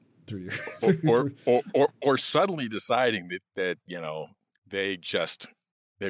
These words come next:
Speaker 2: they're fed up and they're gonna spend the next hour talking about Donald Trump.
Speaker 1: Yeah.
Speaker 2: One way, one way or the other. Uh, <laughs>
Speaker 1: Yeah. Yeah. And you don't, you don't want that kind of stuff to end up, 'cause then that ends up with news headlines and then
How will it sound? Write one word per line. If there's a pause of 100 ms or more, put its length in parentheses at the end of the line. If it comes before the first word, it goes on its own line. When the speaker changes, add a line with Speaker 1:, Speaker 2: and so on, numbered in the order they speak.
(140)
Speaker 2:
they're
fed
up
and
they're
gonna
spend
the
next
hour
talking
about
Donald
Trump. (360)
Speaker 1:
Yeah. (300)
Speaker 2:
One
way,
one
way
or
the
other. (280)
Uh,
<laughs> (480)
Speaker 1:
Yeah. (1200)
Yeah. (880)
And
you
don't,
you
don't
want
that
kind
of
stuff
to
end
up,
'cause
then
that
ends
up
with (160)
news
headlines
and
then